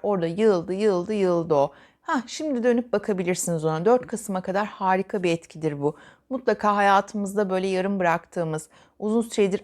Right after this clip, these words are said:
aklımızın orada kaldığı ama elimizin gitmediği konular için de harika bir zaman olacaktır. Ve gelelim, e, aynı gün on dört Ekim Çarşamba itibariyle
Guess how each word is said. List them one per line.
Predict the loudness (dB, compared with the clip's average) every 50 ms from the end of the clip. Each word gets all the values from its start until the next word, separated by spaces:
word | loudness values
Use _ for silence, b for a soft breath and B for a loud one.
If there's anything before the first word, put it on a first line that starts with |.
| -2 -4
aklımızın | -4 -4 -4 -4 -2 -2 0 0 0 -2 -2
orada | 0 0 0 -2 -2 -2
kaldığı | 0 2 2 2 2 2 0
ama | 0 0 -2 -2 -2
elimizin | -4 -2 -2 -2 -2 -2 -2 -4 -4 -2 -4
gitmediği | -4 -6 -6 -6 -6 -4 -4 -4 -6 -4
konular | -4 -4 -2 0 0 0
için | 0 -2 -4 -8 -6
de | -4
harika | 0 4 4 4 4 2 -2 -4 -4
bir | -2
zaman | 0 0 2 2 0
olacaktır. | 0 0 0 2 4 4 2 2 2 -4 -16 -16 -16 -18 _ _ _ _ _ _ _ _ _ _ _ _ _ _ _ _ _ _ 0
Ve | 2
gelelim, | 4 6 6 6 6 6 4 2 -2 -4 _ _ _ B B B B B B B B B B B 4
e, | 6 6 6 6 4 4
aynı | 4 4 2 2 2 0
gün | -2 -2 -4 -4 -4
on | -2 0 0 2 4
dört | 4 4 2 0
Ekim | -6 -8 -6 -6 -6 -6 -6
Çarşamba | -4 0 2 2 2 2 0 -2 -2 -2 0 0 0
itibariyle | 0 -2 -4 -8 -8 -2 2 4 4 4 4 2 0 0 0 0 0 -2